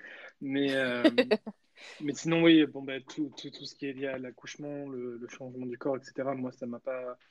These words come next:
Speaker 1: j'ai pas vécu ça comme un, comme un éloignement entre nous. Par contre, euh, il y a eu un, bah, il y a le postpartum, quoi. <laughs> Donc ça, c'est, c'est
Speaker 2: Oui.
Speaker 1: autre chose, mais, mais du coup, euh, en plus, on a eu, euh, des, des grosses difficultés au début avec l'allaitement, et cetera. Donc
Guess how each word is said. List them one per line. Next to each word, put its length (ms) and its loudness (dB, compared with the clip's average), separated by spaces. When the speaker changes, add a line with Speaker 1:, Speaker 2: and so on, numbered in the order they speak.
Speaker 1:
j'ai 100 -2
pas 140 4
vécu 260 0
ça 160 4
comme 160 -2
un, 380 -2
comme 140 -4
un 120 -2
éloignement 400 -2
entre 240 -8
nous. 200 -2
Par 220 0
contre, 320 -8
euh, 240 0
il 60 4
y 40 10
a 100 8
eu 120 2
un, 480 -6
bah, 260 -6
il 60 -6
y 40 -2
a 40 -4
le 40 -8
postpartum, 540 -2
quoi. 160 -4
<laughs> 180 -4
Donc 220 4
ça, 80 4
c'est, 300 -4
c'est 120 0
Speaker 2:
Oui. 40 2
Speaker 1:
autre 180 0
chose, 320 2
mais, 160 -4
mais 100 -2
du 140 -4
coup, 480 0
euh, 420 -6
en 120 -4
plus, 200 2
on 120 2
a 80 6
eu, 160 6
euh, 380 4
des, 200 -8
des 160 0
grosses 240 0
difficultés 560 0
au 140 2
début 280 -2
avec 200 0
l'allaitement, 420 -2
et 60 -10
cetera. 500 0
Donc 180 -10